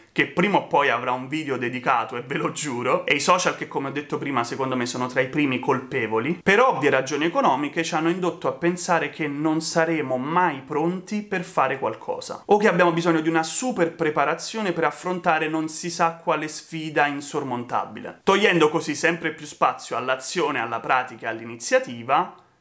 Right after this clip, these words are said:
e rendendoci di fatto molto più insicuri di quanto dovremmo essere. Io l'ho provato sulla mia pelle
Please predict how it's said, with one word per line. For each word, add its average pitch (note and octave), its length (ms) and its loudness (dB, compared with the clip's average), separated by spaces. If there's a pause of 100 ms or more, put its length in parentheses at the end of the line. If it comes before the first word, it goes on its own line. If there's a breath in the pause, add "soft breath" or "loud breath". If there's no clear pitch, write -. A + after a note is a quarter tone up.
(100)
e E3 120 6
rendendoci C#3+ 760 0
di F#3 140 -6
fatto - 720 0
molto E3+ 520 0
più - 180 -6
insicuri C3+ 880 -2
di D3 120 -2
quanto B2+ 320 2
dovremmo A2+ 400 -4
essere. - 460 -6
Io G3+ 180 8
l'ho E3+ 140 4
provato D#3 400 4
sulla D3 260 0
mia E3+ 180 2
pelle D3 580 0